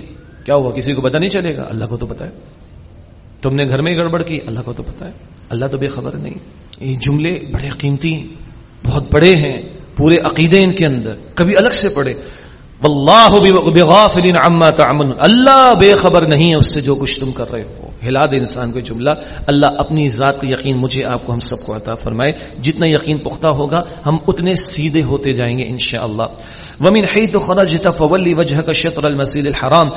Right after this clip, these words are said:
اور جہاں کہیں سے آپ نکلیں اپنے رخ کو، اپنے چہرے کو مسجد حرام کی طرف کر لیں۔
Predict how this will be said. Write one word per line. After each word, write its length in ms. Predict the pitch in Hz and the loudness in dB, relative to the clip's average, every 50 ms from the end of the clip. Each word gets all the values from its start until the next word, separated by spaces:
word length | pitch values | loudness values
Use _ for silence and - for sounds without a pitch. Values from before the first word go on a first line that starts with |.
| - - - | -8 -8 -6
اور 100 | - 131 | -4 -2
جہاں 260 | 120 139 135 147 151 143 | 0 0 0 0 0 -2
کہیں 120 | 147 156 | -4 -4
سے 180 | - - 139 123 | -4 -4 -2 -2
آپ 160 | 127 117 127 | -2 -2 -4
نکلیں 300 | 135 131 139 160 202 214 214 208 - - - | -4 -4 0 2 2 2 2 0 -4 -10 -8
اپنے 340 | - 143 - 147 143 139 127 | -8 -6 -4 -2 0 0 2
رخ 220 | 123 135 143 - - | 2 0 -2 -2 -4
کو، 180 | - 160 156 156 156 | -2 -2 -2 -2 -4
اپنے 220 | - - 139 131 | -6 -6 -8 -8
چہرے 360 | - - 113 120 139 143 147 | -8 -6 -6 -6 -4 -4 -4
کو 160 | 139 143 175 165 | -4 -4 -4 -2
مسجد 300 | 143 135 - 139 135 139 | -2 -2 -2 -2 -4 -4
حرام 340 | 123 - 131 127 127 127 | -4 -2 0 0 0 0
کی 140 | 127 - 131 | -2 -4 -8
طرف 240 | - - 117 113 - | -6 -6 -8 -8 -4
کر 140 | - 147 165 | -2 -2 0
لیں۔ 200 | 185 190 180 | 2 2 0